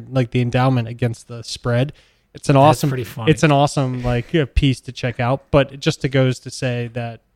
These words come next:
Speaker 1: U V A has done well against the spread so far this season.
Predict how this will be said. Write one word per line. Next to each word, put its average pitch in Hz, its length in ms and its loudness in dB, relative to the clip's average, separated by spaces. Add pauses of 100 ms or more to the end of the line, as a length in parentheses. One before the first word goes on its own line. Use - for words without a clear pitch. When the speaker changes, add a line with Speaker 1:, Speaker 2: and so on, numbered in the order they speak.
(160)
Speaker 1:
U 139 120 4
V 131 200 2
A 123 160 4
has 120 160 -4
done 120 260 -6
well 117 200 -6
against 110 280 -16
the - 60 -16
spread 117 320 -8
so 123 120 -4
far 113 240 -4
this 113 120 -12
season. - 340 -12